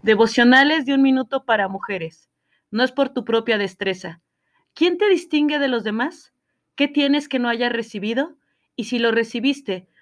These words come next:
¿por qué presumes como si no te lo hubiera dado? Primera de Corintios cuatro siete. Tú eres diferente a cualquier otra persona en este mundo. ¿Qué cosas consideras que son tus fortalezas, las cosas en las que realmente eres buena?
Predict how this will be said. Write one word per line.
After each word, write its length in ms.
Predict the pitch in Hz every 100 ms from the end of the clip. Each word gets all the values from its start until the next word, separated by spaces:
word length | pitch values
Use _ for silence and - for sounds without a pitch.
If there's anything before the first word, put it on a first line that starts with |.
| _
¿por 200 | 247 240
qué 100 | 349
presumes 600 | 359 453 - 349 330 330
como 220 | 285 254
si 200 | 247 254
no 260 | 240 269 285
te 120 | 311
lo 100 | 262
hubiera 340 | 220 233 233
dado? 420 | 220 208 214 294 - _ _ -
Primera 380 | 233 233 247
de 120 | 247 247
Corintios 480 | 226 220 240 254
cuatro 320 | - 220 214 196
siete. 460 | - 180 - 156 _ _ _ _ _ -
Tú 160 | 302
eres 180 | 311 330
diferente 500 | 320 - 262 269 277
a 80 | 294
cualquier 360 | 233 214 233
otra 240 | 233 240 233
persona 400 | 208 196 233 233
en 80 | 208
este 240 | 190 202
mundo. 440 | 208 226 180 170 _ _ _ _
¿Qué 160 | 392 392
cosas 320 | 480 494 -
consideras 640 | 349 269 254 247 262 277
que 100 | 254
son 220 | 233 254
tus 160 | 247 269
fortalezas, 800 | 240 208 196 208 226 185 175 - - - -
las 260 | 208 214 -
cosas 300 | 254 277 285
en 100 | 262
las 140 | 233
que 120 | 226
realmente 520 | 214 220 240 247 240 262
eres 200 | 254 185
buena? 440 | 220 226 311 -